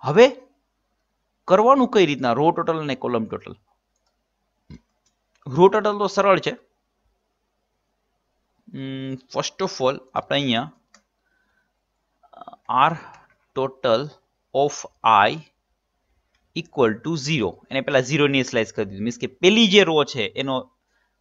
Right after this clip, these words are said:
અ, ટોટલ જ્યારે ફર્સ્ટ ટાઇમ એન્ટર થાય ત્યારે ઝીરો. સેકન્ડ ટાઇમ થશે ત્યારે સેકન્ડ રો, થર્ડ, એ રીતના થશે. અને અહીંયા આપણે એનો રો ટોટલ એ આપી શકીએ. Equal to R total equal to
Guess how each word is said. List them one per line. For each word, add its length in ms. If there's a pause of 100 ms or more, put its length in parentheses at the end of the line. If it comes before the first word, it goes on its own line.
(140)
અ, 180
ટોટલ 420
જ્યારે 200
ફર્સ્ટ 380
ટાઇમ 200
એન્ટર 300
થાય 180
ત્યારે 300 (180)
ઝીરો. 360 (760)
સેકન્ડ 280
ટાઇમ 180 (220)
થશે 220
ત્યારે 300 (100)
સેકન્ડ 360
રો, 200 (180)
થર્ડ, 200
એ 80
રીતના 340 (100)
થશે. 240 (280)
અને 160
અહીંયા 200
આપણે 160
એનો 160 (480)
રો 160
ટોટલ 320
એ 20
આપી 260
શકીએ. 400
Equal 380
to 280 (840)
R 80 (1500)
total 600 (260)
equal 360 (200)
to 140